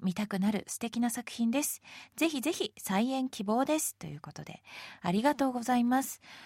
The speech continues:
言われるまで気づきませんでした。ミツバチ三十八。昨年のツアーがね、このミツバチツアーということで、三十八が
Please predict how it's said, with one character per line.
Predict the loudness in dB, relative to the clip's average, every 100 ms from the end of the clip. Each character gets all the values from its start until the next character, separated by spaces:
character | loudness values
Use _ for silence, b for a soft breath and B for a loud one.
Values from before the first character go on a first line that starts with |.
| B B B
言 | 8 10 10
わ | 8
れ | 4
る | 4
ま | 4
で | 4
気 | 0 -4
づ | -6
き | -2
ま | 0
せ | 0 -2
ん |
で | -2
し | -2
た。 | -4 4
ミ | 4
ツ | 6 4
バ | 4 4
チ | 2 0 -4 -6
三 | 2 4 4
十 | 2
八。 | 0 -2 -2 -4 -6 B B B B B
昨 | -2 0
年 | 2 2
の | 0
ツ | 0
ア | 0
ー |
が | 0
ね、 | -2 -2
こ | -2
の | -2
ミ | -2
ツ | 0 0
バ | -2
チ | -2
ツ | -2
ア | -2
ー |
と | -2
い |
う |
こ | -8
と | -8
で、 | -6
三 | -2 -2 0
十 | -2
八 | -2 -2 0
が | 0